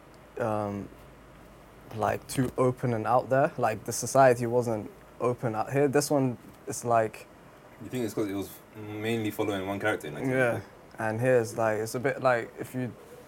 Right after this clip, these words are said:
Speaker 1: if you were to
Speaker 2: This one
Speaker 1: adapt
Speaker 2: was
Speaker 1: them, it's like one's more, you say,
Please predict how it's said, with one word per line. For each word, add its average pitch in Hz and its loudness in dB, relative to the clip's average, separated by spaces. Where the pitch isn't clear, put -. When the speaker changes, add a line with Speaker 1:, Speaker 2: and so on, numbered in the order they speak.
Speaker 1:
if - -14
you 135 0
were 131 2
to 135 -4
Speaker 2:
This 139 -2
one 151 4
Speaker 1:
adapt 139 8
Speaker 2:
was - -20
Speaker 1:
them, 113 -2
it's - -12
like 104 0
one's 123 2
more, 117 0
you 117 -6
say, 110 2